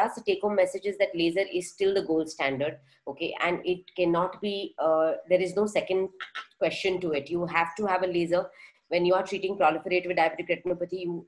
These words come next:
in our country, you cannot go on injecting a patient. Uh, it is not humanly possible for us, and we need to do a good P R P for those patients to stop the disease. Otherwise, as sir said, that we are gonna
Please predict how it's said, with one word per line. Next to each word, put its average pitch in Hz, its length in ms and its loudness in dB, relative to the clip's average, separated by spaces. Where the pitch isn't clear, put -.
in 175 120 2
our 185 240 2
country, 185 340 -2
you 175 100 -2
cannot 170 360 -2
go 180 80 6
on 170 140 4
injecting 156 480 0
a 185 40 4
patient. 175 460 -2
Uh, 156 360 0
it 170 140 -4
is 165 100 -4
not 170 240 0
humanly 165 360 0
possible 175 460 -2
for 170 160 -2
us, 165 120 -8
and 160 120 -4
we 156 140 -6
need 160 240 -4
to 180 80 0
do 170 380 0
a 151 80 -4
good 202 280 4
P 170 140 2
R 156 180 4
P 160 120 -4
for 160 100 -4
those 156 240 0
patients 185 460 -6
to 160 160 -2
stop - 300 0
the 185 60 0
disease. 175 440 0
Otherwise, 175 340 4
as 160 420 0
sir 170 160 4
said, 170 260 0
that 165 180 2
we 170 80 2
are 156 40 2
gonna 165 200 0